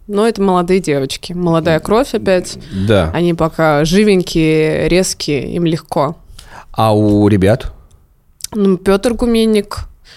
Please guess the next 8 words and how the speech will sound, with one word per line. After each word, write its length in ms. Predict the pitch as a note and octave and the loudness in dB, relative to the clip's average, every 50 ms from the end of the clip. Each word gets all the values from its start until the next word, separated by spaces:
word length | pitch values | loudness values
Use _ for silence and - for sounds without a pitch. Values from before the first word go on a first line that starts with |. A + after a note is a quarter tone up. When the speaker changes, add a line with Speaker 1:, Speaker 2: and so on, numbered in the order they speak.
| - - - - - - - _ | -20 -20 -20 -20 -20 -20 -14 _
Speaker 1:
а, 280 | - F3+ F3 F3 F3 E3 | -2 0 0 2 2 2
очень 380 | - F3+ F#3 - - - F3 E3 | 0 0 -2 -2 -2 -4 -4 -4
порадовал 960 | - F#3 F3 F3 F3 F3 F3+ F3 F3+ F3 F3 F3 E3+ E3+ E3+ E3 E3 D#3 - | -2 -2 0 2 0 0 -2 -4 -6 -4 -2 0 2 2 2 2 0 -2 -4
Попов 720 | - - F3 E3 - - E3+ E3+ E3+ B3+ - - - - _ _ _ - - - _ _ _ - _ _ _ _ - - | -4 -4 -6 -6 -2 0 0 2 2 0 -2 -6 -14 -18 _ _ _ -20 -20 -20 _ _ _ -20 _ _ _ _ -12 -4
Speaker 2:
Мгм. 100 | - F#2+ | -2 0
Speaker 1:
своей 560 | F#3+ F3 F3+ F3 E3+ E3+ E3 D#3+ D#3+ D#3+ F3 | 2 2 2 2 2 0 0 -2 -2 -4 -6
чистотой, 680 | - - - - - - F3+ E3+ F3 - E3+ E3 D#3+ E3 | -6 -8 -8 -8 -4 -2 -4 -2 0 0 0 0 0 -2
конечно, 920 | - - D3 D3+ D#3+ E3 - - - E3+ D#3+ D#3+ D#3+ D#3 D#3 D#3+ D#3 | -6 -6 -4 -4 -4 -4 -4 -4 -4 -4 -2 -2 -2 -2 -4 -6 -8